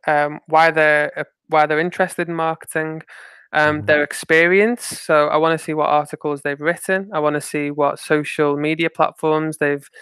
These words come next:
Speaker 1: they've used and see examples of what engagement they've had. I'd like to see, um, examples of good copywriting. Uh, I'd like to see, um,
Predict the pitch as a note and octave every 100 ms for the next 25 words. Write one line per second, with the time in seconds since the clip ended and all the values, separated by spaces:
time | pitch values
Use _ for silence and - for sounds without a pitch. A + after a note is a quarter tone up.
0 | - _ - C#3 D3 E3 F3 F3+ E3+ D#3
1 | C#3+ - D3 C#3+ D3+ D3+ D#3 D3 C#3+ D3
2 | D3 C#3+ D#3+ F3 F3 - E3+ D#3+ D#3+ D#3+
3 | E3 - - - - - D3+ D#3+ D#3+ D#3+
4 | - D#3+ D#3 D3+ D3+ D3+ - D3+ D3 D3
5 | D3 - D3+ F3 F3 - E3 D3+ - F#3
6 | - E3 E3 D#3 D3+ D3 D#3 D3+ D#3 -
7 | _ - - _ - D3 D3 C#3+ D3 D#3+
8 | D#3 - D#3 - D#3 D3+ D3+ D3+ _ _
9 | _ _ _ _ C#3+ C#3+ C#3+ C#3+ C#3+